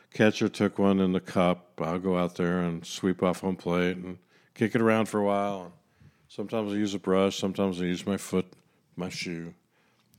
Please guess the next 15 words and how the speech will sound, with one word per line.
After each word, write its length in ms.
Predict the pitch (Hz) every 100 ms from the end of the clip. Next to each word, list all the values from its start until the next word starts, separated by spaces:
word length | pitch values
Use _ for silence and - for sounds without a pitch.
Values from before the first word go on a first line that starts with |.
| - _ _
Anyway. 300 | 87 87 76 78 _ _ _ _ _ _ _ _ _ _ _ _ _ - - - - - -
And 340 | 120 120 110
they 100 | 104
had 140 | 110 107
another 260 | 123 131
little 240 | 101 90 82
cool 320 | - 90 82
gizmo. 540 | 82 82 80 87 85 - _ _ _ _ _
He'd 240 | - 104
hit 280 | 98 95 104
another 380 | 98 95 120 139
button 600 | 87 90 90 90 90 92 _ _ _ _
and 220 | 101 92
this, 340 | 90 90 - - _ _ _ _ _ _ -
um, 540 | 95 87 80 76 71